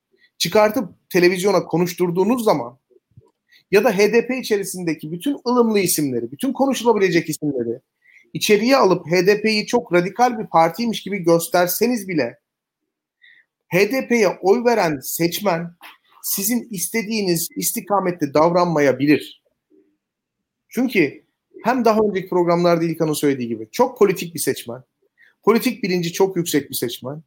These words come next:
ve alternatif bilgi kanallarından çok fazla beslenen bir seçmen ve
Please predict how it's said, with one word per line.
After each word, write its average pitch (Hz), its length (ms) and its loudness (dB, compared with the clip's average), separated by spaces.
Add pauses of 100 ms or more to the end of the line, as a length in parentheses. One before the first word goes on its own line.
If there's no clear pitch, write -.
(420)
ve - 160 2
alternatif 208 680 0
bilgi 196 220 -10
kanallarından 175 680 0
çok 214 240 -4
fazla 143 300 0
beslenen 123 460 -6
bir 110 60 -12
seçmen 131 440 -10 (1120)
ve 247 220 2